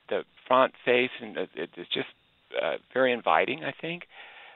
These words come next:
But I want it to be, uh, something that just draws people in, uh, to their understanding of history, but especially to their awareness of the import of Scripture.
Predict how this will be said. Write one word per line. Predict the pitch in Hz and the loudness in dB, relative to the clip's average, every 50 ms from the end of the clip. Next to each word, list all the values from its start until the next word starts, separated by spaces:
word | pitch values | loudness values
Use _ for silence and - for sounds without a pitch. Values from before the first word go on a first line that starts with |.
| _ _ - | _ _ 6
But | 143 139 - - | 8 8 8 8
I | - 127 151 | 8 8 8
want | 170 190 185 | 10 8 8
it | 156 - | 6 4
to | - 131 | 0 -4
be, | - - 127 123 123 123 120 95 - - | -2 0 2 2 2 2 0 -2 -2 -2
uh, | - 101 101 - | -2 -2 -2 -2
something | - 135 127 135 117 113 | -4 -4 -2 -2 -2 0
that | 107 - | 0 0
just | - 123 - - - | 0 -2 -2 -2 2
draws | - 117 117 120 127 - - - | 6 8 8 8 8 6 2 -4
people | - 139 - - - 76 | -12 -10 -6 -6 -4 -2
in, | 90 123 135 139 165 190 202 - - - | 2 4 4 4 4 0 -6 -14 -6 -2
uh, | - 117 117 117 104 85 _ _ _ - - - - - _ | 0 2 2 0 0 -4 _ _ _ -20 -20 -20 -20 -20 _
to | - 123 | 2 6
their | 127 135 131 139 | 8 10 10 10
understanding | 143 135 131 - - 131 123 107 | 8 6 4 2 2 2 2 0
of | 85 - | -2 -4
history, | - 180 190 - - - 160 | -4 -4 -2 0 0 2 4
but | 135 120 113 | 4 4 4
especially | 117 - - - 135 139 - - - 131 120 120 - - | 4 2 2 4 4 6 4 4 2 0 -2 -2 -4 -4
to | - 127 - | -4 -4 0
their | - 101 107 101 87 - - - | 2 2 4 4 2 0 0 -2
awareness | - 120 120 117 113 120 123 117 107 - - | -4 -4 -4 -4 -4 -2 -2 -4 -4 -6 -8
of | 120 107 - | -12 -10 -8
the | 101 107 | -6 -6
import | 110 117 - - - - - | -6 -6 -6 -6 -4 -4 -2
of | - - | -2 -2
Scripture. | - - - - - - - - 135 127 | -2 -2 -2 0 0 0 0 -2 -4 -6